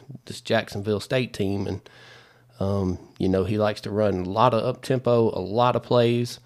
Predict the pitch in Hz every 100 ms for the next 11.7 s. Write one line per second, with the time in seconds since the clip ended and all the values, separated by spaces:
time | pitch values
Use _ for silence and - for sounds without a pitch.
0 | - - - - _ _ - 123 120 143
1 | 170 - - - 131 117 120 175 - 165
2 | 165 156 151 123 156 143 120 - 127 113
3 | 123 127 107 127 - 131 123 - 131 123
4 | 123 117 - - 123 117 107 113 113 107
5 | 107 107 107 - 120 107 104 104 101 -
6 | - - - - 110 - 113 120 131 127
7 | 110 - 135 113 - - - _ _ _
8 | - 131 131 123 120 117 110 101 - 110
9 | - 98 - - 110 95 - - _ _
10 | _ _ - - _ 113 117 123 135 131
11 | 139 127 123 - 120 113